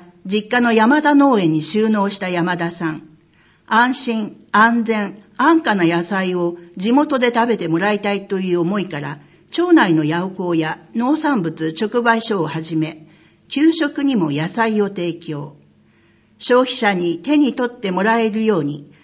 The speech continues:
味はもちろん見た目にもこだわった野菜作りをしています。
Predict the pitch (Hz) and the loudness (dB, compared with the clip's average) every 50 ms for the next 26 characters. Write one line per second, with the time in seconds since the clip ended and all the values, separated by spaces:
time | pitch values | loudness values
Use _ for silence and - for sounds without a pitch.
0 | _ _ _ - 208 220 226 - 339 339 330 330 294 277 277 - 311 302 254 180 | _ _ _ -4 -2 -2 0 2 4 4 6 6 6 4 4 2 -2 -2 0 0
1 | 151 147 - - - - - 220 214 294 302 311 302 330 285 277 233 180 170 170 | -2 -2 -6 -12 -12 -6 -6 -4 0 2 4 4 6 6 4 4 4 2 0 0
2 | 190 180 208 208 208 208 196 196 - - - 147 147 - 190 180 196 196 - 277 | -2 -2 0 0 0 0 -2 -4 -8 -10 -10 -10 -8 -6 -4 -4 -4 -2 -2 -2
3 | 285 277 285 294 285 - 233 170 147 143 143 143 - - 175 160 151 143 139 143 | -2 -2 -4 -6 -8 -6 -4 -4 -4 -4 -6 -10 -10 -6 -6 -4 -4 -4 -6 -8
4 | 143 - - - _ | -12 -14 -16 -18 _